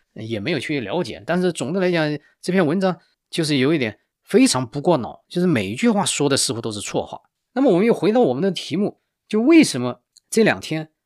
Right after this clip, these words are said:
美国的自由派报纸都把蓬佩奥作为敌人呢？这个，呃，熟悉美国的这个政治的朋友们呢，都知道，这个就是美国政治斗争的一种啊，深化。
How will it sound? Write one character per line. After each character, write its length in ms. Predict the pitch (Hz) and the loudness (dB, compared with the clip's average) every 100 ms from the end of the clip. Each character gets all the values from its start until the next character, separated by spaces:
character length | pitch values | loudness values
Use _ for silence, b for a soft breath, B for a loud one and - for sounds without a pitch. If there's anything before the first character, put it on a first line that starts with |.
| _ | _
美 260 | - 113 95 | -8 -6 -6
国 120 | 127 | -6
的 40 | |
自 200 | 143 - | -4 0
由 120 | 233 143 | 2 2
派 200 | 147 131 | 0 -2
报 200 | 165 139 | 0 -4
纸 280 | 95 - _ _ _ | -6 -16 _ _ _
都 200 | - 214 | -2 0
把 260 | 190 - - _ _ | -2 -6 -14 _ _
蓬 160 | - 170 | -8 -2
佩 100 | 190 | 0
奥 220 | 240 190 | 2 0
作 180 | - 135 | 0 0
为 100 | 120 | -2
敌 280 | - 98 | -6 -2
人 180 | 214 127 | -2 -2
呢？ 120 | 98 - _ _ _ | -6 -14 _ _ _
这 180 | 254 196 | -2 -2
个， 220 | 101 82 _ _ - | -4 -10 _ _ -12
呃， 160 | 117 | -8
熟 200 | 117 - | -6 -6
悉 160 | 156 165 | -2 -2
美 220 | 127 80 | -2 -6
国 160 | 92 135 | -8 -6
的 100 | 147 | -4
这 140 | 131 | -4
个 300 | 120 113 104 | -4 -4 -6
政 180 | - 151 | -6 -6
治 80 | 113 | -6
的 80 | |
朋 240 | 95 104 104 | -10 -10 -10
友 100 | 110 | -10
们 120 | 104 | -10
呢， 100 | 92 | -12
都 140 | 104 | -12
知 120 | 101 98 | -10 -10
道， 160 | 95 - _ _ | -10 -12 _ _
这 140 | - 233 | 0 2
个 100 | 143 | 2
就 200 | 165 131 | 2 0
是 220 | - 101 _ | -2 -8 _
美 200 | 110 85 | -10 -10
国 140 | - | -8
政 180 | - 185 | -2 0
治 120 | 123 | 0
斗 160 | 117 135 | -2 -4
争 120 | 120 | -2
的 120 | 120 | -4
一 160 | 113 110 | -4 -6
种 180 | 101 85 | -8 -14
啊， 140 | 85 _ | -16 _
深 280 | - 147 147 | -4 -2 -4
化。 240 | 151 - | -8 -10